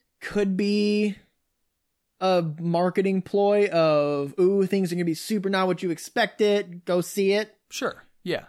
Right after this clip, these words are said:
Speaker 1: Which it probably could, most likely, now that I think about it, is.
Speaker 2: Yeah, no, I mean, Disney, I, I don't think that that was the, the root cause of it, but I think that Disney is going to jump at the opportunity when their interests align with their creators' interests.
Speaker 1: Yeah.
Speaker 2: That's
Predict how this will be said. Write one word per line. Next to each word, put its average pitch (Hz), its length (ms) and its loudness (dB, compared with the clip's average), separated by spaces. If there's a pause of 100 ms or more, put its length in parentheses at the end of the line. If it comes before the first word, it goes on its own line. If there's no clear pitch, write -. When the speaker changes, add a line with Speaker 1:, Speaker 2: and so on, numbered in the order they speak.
Speaker 1:
Which 156 140 -2
it 160 120 -10
probably 202 560 0
could, 208 320 -2
most 180 540 -2
likely, 190 320 0
now 185 160 0
that 185 80 2
I 175 40 0
think 196 140 0
about 202 220 2
it, 202 140 -4 (180)
is. 190 160 2
Speaker 2:
Yeah, 202 240 2
no, 160 200 4
I 139 60 -2
mean, 143 240 -6
Disney, 127 400 -6 (400)
I, 165 240 0 (1120)
I 170 100 -2
don't 196 200 -4
think 185 160 -6
that 143 100 -6
that 131 160 0
was 123 160 -8
the, 113 360 -8
the 117 100 -12
root 117 320 -10
cause 120 320 -6
of 143 80 -14
it, - 160 -8
but 117 120 -10
I 110 60 -8
think 107 260 -16
that 110 440 -16
Disney 107 360 -12
is 98 280 -18 (440)
going 110 200 -10
to 104 60 -14
jump 104 240 -10
at 104 80 -20
the 107 80 -10
opportunity 104 680 -12
when 101 560 -14
their 107 200 -8
interests 101 460 -16
align 101 300 -10
with 101 100 -20
their 95 120 -18
creators' - 420 -12
interests. - 500 -20
Speaker 1:
Yeah. 135 280 -8 (180)
Speaker 2:
That's - 300 -6